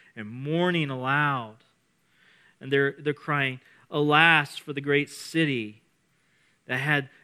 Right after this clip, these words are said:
clothed in fine linen, that had purple and scarlet. It was adorned with gold. It had jewels and pearls. In a single hour, swiftly, in a single hour, it's gone."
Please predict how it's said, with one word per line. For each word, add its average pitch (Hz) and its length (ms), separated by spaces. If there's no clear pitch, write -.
clothed 175 420
in 143 120
fine 151 340
linen, 151 300
that 123 100
had 131 240
purple 170 400
and 135 100
scarlet. 160 560
It 131 60
was 143 160
adorned 160 380
with 160 160
gold. 170 360
It 139 80
had 147 120
jewels 165 560
and 139 100
pearls. 165 640
In 135 120
a - 20
single 165 380
hour, 117 480
swiftly, 117 800
in 117 80
a 117 60
single 147 520
hour, 120 340
it's 113 160
gone." 117 360